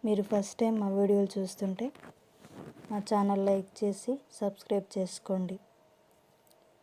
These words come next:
యేసుక్రీస్తు దేవుడు ఒక్కడేనా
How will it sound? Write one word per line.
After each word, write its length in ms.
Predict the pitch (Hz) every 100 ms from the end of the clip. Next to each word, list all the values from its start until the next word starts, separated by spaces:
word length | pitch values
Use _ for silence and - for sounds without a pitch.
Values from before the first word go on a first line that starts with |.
| _ _ _ _ 220
యేసుక్రీస్తు 800 | 220 - 262 262 233 220 - 214
దేవుడు 540 | 190 202 196 196 208 269 - _ _ _ _ _ _ _ _ _ _ _ _ _ -
ఒక్కడేనా 720 | 208 208 220 208 208 208 302